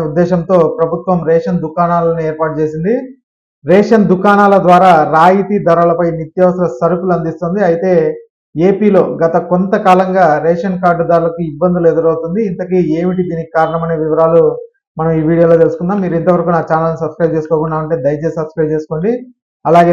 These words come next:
లైక్ చేసి షేర్ చేసుకోండి. వీడియోని ఎక్కడా స్కిప్ చేయకుండా చివరి వరకు చూడండి. ఆలస్యం చేయకుండా వీడియోలోకి అయితే వెళ్ళిపోదాం. నిత్యావసర వస్తువులను తక్కువ ధరకే అందించాలనే ఉద్దేశంతో ప్రభుత్వం రేషన్ సరఫరా వ్యవస్థను తీసుకొచ్చింది. ప్రజా పంపిణీ వ్యవస్థ ద్వారా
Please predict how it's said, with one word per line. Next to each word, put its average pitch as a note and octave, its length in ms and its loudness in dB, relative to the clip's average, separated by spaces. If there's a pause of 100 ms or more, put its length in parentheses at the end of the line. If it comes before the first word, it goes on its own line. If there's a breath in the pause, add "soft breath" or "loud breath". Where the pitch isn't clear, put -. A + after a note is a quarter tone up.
లైక్ E3+ 240 4
చేసి F3 220 0
షేర్ E3 240 2
చేసుకోండి. F3 360 -2
వీడియోని E3+ 300 0
ఎక్కడా E3 240 -2
స్కిప్ D3+ 240 -10
చేయకుండా D#3+ 300 0 (200)
చివరి E3 220 0
వరకు D#3+ 180 -2
చూడండి. E3 260 -2 (120)
ఆలస్యం D#3 320 -2
చేయకుండా D#3 280 -2
వీడియోలోకి D#3 340 0
అయితే D3+ 120 -2
వెళ్ళిపోదాం. D#3 340 -2 (920)
నిత్యావసర A3 540 2
వస్తువులను G3 440 2 (160)
తక్కువ F3+ 360 0
ధరకే G3 340 2
అందించాలనే F3+ 580 2
ఉద్దేశంతో F3+ 520 0 (140)
ప్రభుత్వం F3+ 400 -2 (120)
రేషన్ F3 400 -2
సరఫరా F3 420 0
వ్యవస్థను D#3+ 440 -2
తీసుకొచ్చింది. D#3+ 580 -4 (720)
ప్రజా F3+ 280 4 (140)
పంపిణీ G3 420 2
వ్యవస్థ F3+ 440 2
ద్వారా F3 240 6